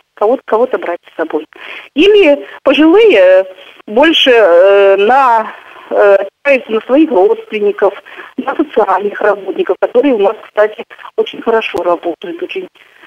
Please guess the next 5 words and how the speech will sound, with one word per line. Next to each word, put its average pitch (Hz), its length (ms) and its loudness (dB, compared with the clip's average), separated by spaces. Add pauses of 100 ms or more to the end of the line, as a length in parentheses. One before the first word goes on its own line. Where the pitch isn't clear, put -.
(100)
э, 170 280 -2 (560)
доброжелательные, 180 1200 0
э, 339 380 -2
люди 233 440 0
идут, 165 320 -8